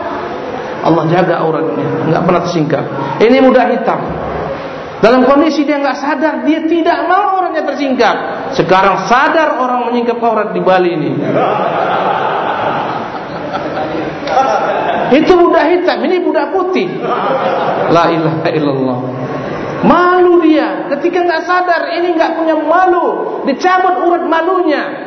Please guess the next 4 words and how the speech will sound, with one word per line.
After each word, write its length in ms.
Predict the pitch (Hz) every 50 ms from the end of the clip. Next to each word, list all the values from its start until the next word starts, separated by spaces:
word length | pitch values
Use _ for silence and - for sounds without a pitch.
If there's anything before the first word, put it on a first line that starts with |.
| - - - - - - - - - - - - - - - - - - - - -
Subhanallah. 720 | - - 170 151 147 147 147 143 147 139 135 139 135 127 135 139 139 139 139 139 139 139 139 - - - - - - - - - - - - - - - - - - - -
Inilah 300 | 320 311 311 302 285 262
karena 260 | 285 277 254 233 233 220 196
enggak 160 | 196 190